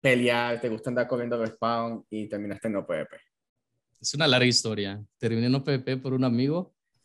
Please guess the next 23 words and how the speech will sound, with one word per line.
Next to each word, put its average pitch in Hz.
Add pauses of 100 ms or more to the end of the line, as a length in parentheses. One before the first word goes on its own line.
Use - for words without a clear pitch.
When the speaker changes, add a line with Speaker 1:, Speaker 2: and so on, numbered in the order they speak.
Speaker 2:
eh, 107
pero 113
también 113
jugué 117
muchos 117
retros. 107
Yo 117
jugué 117
los 110
Speaker 1:
Ujú. 107
Speaker 2:
comienzos 110
de 104
Mera, 135 (340)
jugué 110
los 110
comienzos 107
de 101
Funera, 127 (500)
jugué 110
los 113
comienzos 107
del 104
Era. 127